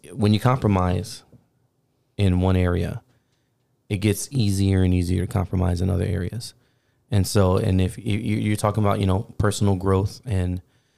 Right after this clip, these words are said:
you know, um, working on yourself and becoming, you know, the man that God has called you to be, uh,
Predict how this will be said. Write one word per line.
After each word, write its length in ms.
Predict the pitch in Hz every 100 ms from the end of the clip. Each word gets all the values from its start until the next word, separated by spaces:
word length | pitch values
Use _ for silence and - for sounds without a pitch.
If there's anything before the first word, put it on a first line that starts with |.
| _ _
you 80 | 95
know, 280 | 92 87
um, 300 | - 92 87
working 360 | 90 92 92 92
on 120 | 90
yourself 440 | 90 - 95 92 -
and 260 | 92 87 - _ _ _
becoming, 580 | - - 95 92 90 101
you 60 | 95
know, 360 | 90 87 120 - _ _ _ _ _ _ _ _ _
the 140 | 98 95
man 220 | 95 92
that 80 | 92
God 340 | 95 92 - -
has 180 | 95
called 260 | - 95 92
you 60 | 92
to 80 |
be, 280 | 90 92 90 - _ _ _ _ _ -
uh, 220 | 92